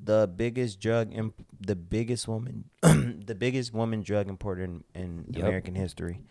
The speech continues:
Speaker 2: Yep, yep.
Speaker 1: Um, and she killed off multiple partners for cheating. The only one she didn't kill off was the black guy,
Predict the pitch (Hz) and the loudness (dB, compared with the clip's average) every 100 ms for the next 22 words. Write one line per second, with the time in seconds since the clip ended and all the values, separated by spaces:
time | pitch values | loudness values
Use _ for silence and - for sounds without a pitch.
0 | - 85 - 82 90 - 101 95 95 92 | -6 -6 -4 -6 -6 -8 -6 -2 -2 -2
1 | 92 - - 101 95 92 90 98 - 107 | -6 -8 -8 -6 -4 -6 -6 -8 -4 -2
2 | 98 98 92 95 98 - 95 101 92 92 | 0 -2 -2 -4 -6 -6 -6 -2 -2 -4
3 | 92 92 - 92 90 90 92 110 _ _ | -10 -12 -10 -8 -8 -10 -12 -18 _ _
4 | _ _ - 98 104 104 92 110 110 104 | _ _ -6 -4 -2 -4 -2 -4 -2 -2
5 | 95 95 90 95 92 92 98 | -2 -4 -6 -4 -4 -6 -8